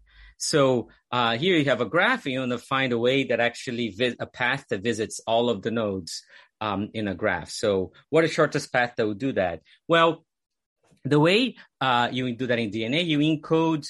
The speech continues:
uh, each node here as a D N A sequence,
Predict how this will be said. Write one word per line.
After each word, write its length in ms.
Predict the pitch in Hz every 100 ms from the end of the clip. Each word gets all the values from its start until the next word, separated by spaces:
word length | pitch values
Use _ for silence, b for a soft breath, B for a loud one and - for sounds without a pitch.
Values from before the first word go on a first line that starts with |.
| - b b
uh, 140 | 120 117
each 340 | 196 208 -
node 520 | 139 135 160 240 277 - - _
here 360 | - 151 156
as 260 | 131 120 127
a 40 |
D 200 | 98 117
N 80 | 113
A 120 | 110
sequence, 640 | 120 214 240 285 311 311